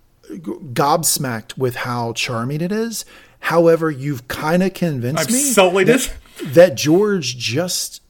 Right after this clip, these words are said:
Speaker 1: uses these, like, romantic feelers to pull people into his rebellious acts against the silo. And we see that she's participated in some of that by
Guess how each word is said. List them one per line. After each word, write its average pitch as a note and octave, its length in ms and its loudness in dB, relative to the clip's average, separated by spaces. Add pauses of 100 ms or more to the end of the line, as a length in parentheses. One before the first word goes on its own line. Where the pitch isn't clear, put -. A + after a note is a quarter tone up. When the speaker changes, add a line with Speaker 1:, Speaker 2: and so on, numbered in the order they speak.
Speaker 1:
uses C3+ 880 -4
these, C3+ 500 -8
like, B2 220 -6
romantic C#3 600 -4
feelers A2+ 800 -8 (380)
to E3 260 -2
pull E3+ 340 -4
people D3 500 -8
into C#3 420 -8
his A2+ 560 -6 (260)
rebellious A#2 560 -4
acts G#2+ 300 -10
against G#2 360 -10
the A#2+ 80 -14
silo. C3+ 460 -4
And C3+ 320 -6
we C#3+ 180 -6
see G#3 460 -6
that D#3 140 -10
she's E3+ 200 -6
participated D#3 580 -2
in G2 60 -10
some G2+ 160 -8
of F#2+ 60 -8
that F#2 220 -10
by G#2 180 -8